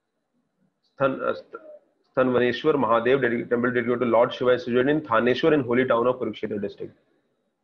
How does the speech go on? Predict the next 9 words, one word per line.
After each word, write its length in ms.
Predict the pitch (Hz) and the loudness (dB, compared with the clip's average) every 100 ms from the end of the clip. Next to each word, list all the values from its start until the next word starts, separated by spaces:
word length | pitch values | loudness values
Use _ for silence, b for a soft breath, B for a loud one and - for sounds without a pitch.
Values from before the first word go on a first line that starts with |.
| _ _ | _ _
So 120 | - | -6
naturally 380 | 110 107 120 120 | -4 -2 -2 -2
one 340 | 110 113 123 - | 2 2 2 0
and 280 | 117 - - _ _ | 0 -2 -10 _ _
three 180 | 113 113 | -4 -4
are 100 | 107 | -4
the 100 | 104 | -2
right 240 | - 208 | -4 -4
answer. 580 | _ _ - - _ | _ _ -20 -20 _